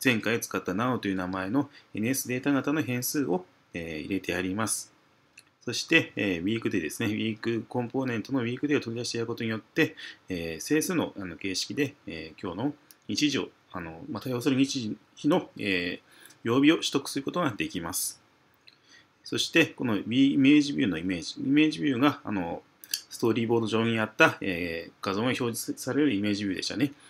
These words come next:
そこに表示すべき画像を、イメージ図配列の中にある、えー、た-、ウィークデイという数値に対応した、えー、えー、インデックスの画像に、えー、設定してやります。ウィークデイは一から七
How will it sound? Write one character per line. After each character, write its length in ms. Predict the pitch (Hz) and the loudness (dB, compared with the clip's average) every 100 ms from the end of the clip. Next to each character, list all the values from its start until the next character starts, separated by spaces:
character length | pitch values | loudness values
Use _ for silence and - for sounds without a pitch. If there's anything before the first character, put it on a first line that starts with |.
| - _ | -20 _
そ 120 | - | -8
こ 100 | - | -4
に 120 | 127 117 | -2 0
表 200 | 120 107 | -2 -4
示 420 | - - 117 131 | -10 -12 -8 -6
す 120 | - | -4
べ 100 | 123 | -4
き 120 | 117 | -2
画 140 | 95 98 | -4 -2
像 160 | 101 | -2
を、 300 | 98 135 170 - - - _ | 2 4 2 0 -20 -20 _
イ 40 | |
メ 120 | 101 123 131 | -4 0 0
ー 40 | |
ジ 120 | 131 | -2
図 120 | 131 | -2
配 160 | 123 143 | 0 4
列 160 | 139 98 | 2 2
の 60 | |
中 220 | 87 87 | -4 -6
に 120 | 90 85 | -6 -4
あ 60 | |
る、 220 | 113 143 - - _ _ _ | 2 2 2 -20 _ _ _
え 320 | 95 82 78 78 | -6 -6 -8 -8
ー、 40 | |
た-、 240 | 120 - | -10 -8
ウ 40 | 104 | 2
ィ 140 | 131 | 2
ー 40 | 143 | 4
ク 100 | 151 | 2
デ 120 | 113 | 2
イ 60 | |
と 80 | 87 | 0
い 80 | 82 | -6
う 60 | 78 | -6
数 180 | - 110 | -6 -4
値 100 | 113 | -4
に 60 | |
対 180 | 110 127 | -4 -2
応 100 | 139 | 0
し 80 | - | 2
た、 180 | 151 - - | 0 0 -6
え 340 | 123 104 101 | -2 0 -2
ー、 20 | 98 _ _ - - - _ | -4 _ _ -20 -20 -20 _
え 300 | 92 85 76 - _ _ _ _ _ _ - | -6 -6 -8 -12 _ _ _ _ _ _ 2
ー、 80 | |
イ 20 | 139 | 6
ン 40 | |
デ 100 | 139 | 6
ッ 60 | 135 | 4
ク 80 | |
ス 100 | - | 2
の 180 | 131 160 - | 4 4 0
画 120 | 98 | -2
像 160 | 95 101 | -2 0
に、 220 | 160 - _ | -2 -4 _
え 380 | 87 82 80 78 | -8 -6 -8 -12
ー、 40 | - _ | -16 _
設 200 | - 101 | -6 -4
定 140 | 101 90 | -2 -2
し 80 | |
て 280 | - 170 180 - | 6 6 6 -2
や 80 | 85 | -2
り 160 | 87 | -2
ま 140 | 85 90 | -6 -4
す。 260 | - - _ _ - - - - | -6 -8 _ _ -20 -20 -8 0
ウ 40 | |
ィ 60 | 160 | 0
ー 20 | |
ク 120 | 185 | 2
デ 140 | 165 | 4
イ 40 | 131 | 6
は 160 | 120 | 6
一 280 | 110 - - | 4 0 -4
か 160 | - 139 | 4 4
ら 120 | 104 | 6
七 480 | 101 110 95 82 | 4 2 2 0